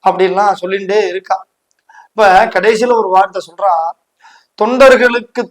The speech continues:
தொண்டரா இருப்பது பெரிது" அப்படின்றா. கடைக்கோடியில இருக்கக்கூடிய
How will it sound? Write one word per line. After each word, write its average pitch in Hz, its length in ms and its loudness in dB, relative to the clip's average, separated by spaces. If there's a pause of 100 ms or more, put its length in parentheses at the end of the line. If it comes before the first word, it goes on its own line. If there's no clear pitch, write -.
தொண்டரா 233 440 2
இருப்பது 226 560 -4
பெரிது" 208 400 0
அப்படின்றா. 196 400 -8 (580)
கடைக்கோடியில 220 580 -2
இருக்கக்கூடிய 202 480 -6